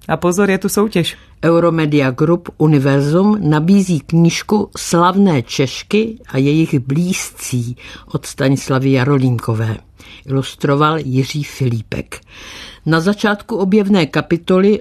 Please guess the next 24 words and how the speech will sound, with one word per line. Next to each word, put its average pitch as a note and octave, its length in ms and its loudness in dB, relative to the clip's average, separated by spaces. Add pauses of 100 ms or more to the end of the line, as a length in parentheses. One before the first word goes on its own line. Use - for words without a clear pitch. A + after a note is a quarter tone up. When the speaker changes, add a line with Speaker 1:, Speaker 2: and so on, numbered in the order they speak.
Speaker 2:
o D3 80 -4
Magdaleně E3 720 2
Dobromile D#3 640 2
Retigové D#3+ 600 0
čteme: C#3 500 -2 (580)
„Když D#3 340 -2
Magdalenka G3 680 2
přišla G#3 480 -2
na A#2+ 140 0
svět, F3 540 -2 (180)
neprovázely F#3 1000 2
ji G#3 200 4
příliš F3 600 -2
radostné D#3 680 0
vyhlídky. D3+ 720 -4 (600)
Tehdy D#3+ 340 2
totiž F3 380 -2
převládal C#3+ 720 0
názor, C#3 500 0
že D3+ 180 -2
dívkám D#3+ 540 -2
stačí G#3 680 0
základní C#3+ 720 -2
vzdělání. C3+ 720 -2